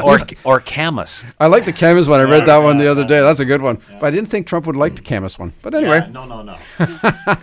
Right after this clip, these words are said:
Speaker 1: Not with Canada first. No, no,
Speaker 2: Exactly,
Speaker 1: no, no.
Speaker 2: exactly. But anyway, s-, what our job is as financial planners is managing all those six risks I just mentioned and trying to find the right s-, um, solution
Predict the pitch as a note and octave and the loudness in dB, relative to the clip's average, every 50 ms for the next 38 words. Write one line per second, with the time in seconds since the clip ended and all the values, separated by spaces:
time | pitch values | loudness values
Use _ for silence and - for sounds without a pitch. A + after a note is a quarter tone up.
0 | - - - - F#3+ D3+ - E3+ - - E3 E3 E3 D#3+ C#3+ C3 - - C3+ C3 | -10 -8 -6 -6 -6 -6 -8 -12 -12 -12 -12 -12 -12 -12 -14 -14 -14 -12 -10 -10
1 | A2+ F#2 - D3 D3 C3+ A#2+ A#2+ C#3+ C3+ C#3 C#3+ B2 B2+ B2+ B2 A2+ G2 F#2 - | -10 -8 -6 -4 -4 -4 0 2 4 4 4 2 2 -2 -4 -4 -4 -6 -10 -14
2 | - B2+ A#2+ C#3 C3+ C3 C#3 C3+ - B2+ A2 - _ _ - - _ _ D#3 D#3 | -14 -10 -6 -2 -2 -2 -2 -2 -4 -8 -10 -10 _ _ -20 -20 _ _ 0 0
3 | D#3 D#3 - _ F3 F3+ B3 F#3+ F3 D3+ C#3 C3+ A2 - D2 - - _ _ _ | 0 -2 -6 _ -4 -2 0 0 0 0 -2 -4 -6 -12 -18 -20 -20 _ _ _
4 | - E3 D#3 E3+ G3 F#3+ F3+ F3 C#3+ D3 D3 C3+ C3 A#2 C#3+ D3+ C3+ G#2 F#2 - | -6 0 2 2 4 4 2 2 0 -2 -2 -4 -4 -4 -4 -4 -4 -6 -8 -14
5 | - - A#2+ A2+ - C#3 C3+ B2+ B2 - B2+ A2+ - - - E3 E3 C#3 A#2+ A2+ | -14 -14 -14 -12 -10 -8 -8 -8 -8 -8 -12 -14 -10 -8 -6 -4 -4 -4 -4 -6
6 | - - C#3+ B2+ G#2+ A#2+ B2+ C3+ D3 D#3 D3+ C3+ C#3 C#3 C3+ - B2+ C3 C3+ C#3+ | -8 -8 -8 -6 -4 -4 -2 -2 0 -2 -2 -2 -4 -4 -4 -4 -4 -2 -2 -2
7 | D3 C#3 C#3 C#3 C#3 C3+ - - D3+ C#3 - - - C3 C#3+ E3+ E3 - - A#2+ | -2 -2 -4 -4 -6 -6 -8 -10 -10 -10 -10 -10 -8 -8 -6 -6 -8 -8 -12 -12
8 | G2+ G2 A2 G2 - A2 G2+ F#2+ F#2 - - G#2 A2+ A#2 - _ _ _ _ _ | -10 -10 -12 -14 -12 -12 -12 -10 -12 -12 -12 -12 -12 -12 -14 _ _ _ _ _
9 | _ _ C3 C3+ C3+ C3 - - E3 F3+ G3 E3+ - F3 D#3 C#3 C3 C3 C3 C3+ | _ _ -6 -4 -4 -4 -4 -4 -4 -4 -4 -4 -4 -4 -4 -4 -4 -4 -6 -6
10 | D#3+ - _ _ _ _ _ _ _ - - - - _ _ _ - C3+ B2 A#2 | -8 -10 _ _ _ _ _ _ _ -20 -20 -20 -20 _ _ _ -14 -12 -12 -12
11 | - - - C3+ D3+ F#3+ A3 - - F#2 E2+ G2+ G#2+ | -12 -12 -10 -8 -6 -6 -6 -8 -10 -12 -12 -12 -14